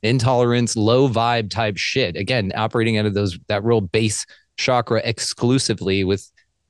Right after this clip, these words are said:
disregard for anything else, then I'd say that that sort of behavior, which, you know, we can look out and see rampant maybe, is what's causing all this shit. So if we just kinda clean those things up, then perhaps,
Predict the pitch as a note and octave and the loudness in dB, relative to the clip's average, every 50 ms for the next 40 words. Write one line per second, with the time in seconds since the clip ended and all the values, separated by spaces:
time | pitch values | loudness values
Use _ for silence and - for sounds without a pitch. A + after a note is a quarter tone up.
0 | _ _ _ _ _ - C3+ C3 - - C3 G#2+ A#2 A2+ A2+ A2+ - - - - | _ _ _ _ _ -2 0 0 2 0 0 2 2 2 2 2 0 -2 -4 -2
1 | B2 B2+ C#3 C3 - A2+ G#2 G#2+ B2 B2+ G2+ F#2+ - - A2 A2 A2+ A#2+ - - | 0 0 0 0 0 0 2 2 2 2 0 0 0 -2 -2 0 0 -2 -2 -2
2 | C3 A#2 A2+ G#2 - - G#2+ A#2+ - - - A#2 A2 G#2 F#2 G2 F2 - A#2+ C3+ | -2 0 -2 -2 -2 -2 -4 -2 -2 -4 -2 -2 -2 0 -2 -4 -4 -2 0 0
3 | D#3+ D3 G#2+ G#2 G2+ G#2 G2 F#2+ A#2 A2 - - _ _ _ _ _ _ _ _ | 0 0 0 0 0 0 0 0 -2 -4 -4 -12 _ _ _ _ _ _ _ _
4 | _ _ - A#2+ C#3 A#2+ A2+ A2 B2 - - B2+ B2+ C3 - C#3 B2 A2+ G#2 G2 | _ _ -6 -4 -2 0 0 0 -2 -2 0 0 0 2 2 0 -2 -2 -2 -4
5 | F2 - - C#3+ C3 G#2 F2 G2+ A#2 D3 D#3+ - - G2+ E2 F#2+ A2 C3+ D#3 C3+ | -4 -2 -2 0 0 0 0 0 0 0 0 -2 -2 -4 -2 0 0 0 0 0
6 | B2 A2 A2+ G2+ F#2 - F#2+ A2 A2 - - - A#2 C3+ D#3+ C#3 A2+ F2+ E2+ E2+ | 0 0 0 0 -2 -2 -2 -4 -4 -4 -6 -2 0 0 0 0 0 -2 -2 -4
7 | D2+ D#2 - - - - - - _ _ - _ _ _ _ _ _ - - B2+ | -4 -4 -6 -4 -4 -4 -6 -6 _ _ -20 _ _ _ _ _ _ -4 0 2
8 | B2 B2 G#2 A#2+ A2+ - C3 B2+ C3+ B2+ - - C#3+ C3 A2+ - - - C3+ C#3 | 2 2 2 0 0 0 0 2 2 0 0 -2 -2 -2 -2 -4 -4 -2 -2 0
9 | C#3+ C3+ C3 A2+ A#2 C3+ D#3+ D#3+ - - B2+ A2+ G2+ G2 F#2 F#2+ G2 A2 - - | 2 2 2 2 4 4 2 2 0 0 0 0 0 0 0 0 -2 -2 -2 -2
10 | G#2+ F#2+ - G#2+ F#2+ G2+ C#3 D3+ D#3 B2 - - - - | -4 -2 -2 -2 0 0 0 -2 -2 -2 -4 -8 -8 -8